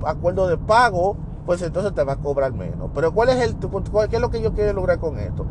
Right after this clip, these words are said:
Ellos lo que quieren es que tú estés atrapado, que estés pagándole todos los meses una cantidad, porque ellos se sienten beneficiados, ganan intereses. Ellos no quieren que la gente lo compre todo de golpe. Ellos quieren que la, ellos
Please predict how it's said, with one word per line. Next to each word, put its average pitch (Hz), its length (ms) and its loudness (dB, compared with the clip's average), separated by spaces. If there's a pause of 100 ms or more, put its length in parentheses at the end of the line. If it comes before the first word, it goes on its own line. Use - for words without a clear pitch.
(200)
Ellos 175 100 2
lo 226 100 4
que 226 100 4
quieren 220 280 2
es 180 120 -2
que 185 100 -4
tú 143 120 -4
estés 135 160 0
atrapado, 143 560 0
que - 80 0
estés 147 180 -2
pagándole 143 480 0
todos 135 260 0
los 160 140 0
meses 147 400 -2 (280)
una 147 200 -4
cantidad, 160 400 4
porque - 260 -6
ellos 147 200 -4
se 165 100 -4
sienten 135 540 -2
beneficiados, 151 1000 2
ganan 131 320 -2
intereses. 120 920 -2 (560)
Ellos 247 180 2
no 277 100 4
quieren 233 260 4
que 220 100 0
la 180 100 2
gente 214 280 0
lo 185 120 0
compre 185 300 -2
todo 185 280 2
de 165 120 0
golpe. 151 400 2
Ellos 131 180 -2
quieren 202 180 2
que 208 80 0
la, 165 160 2
ellos 170 300 -2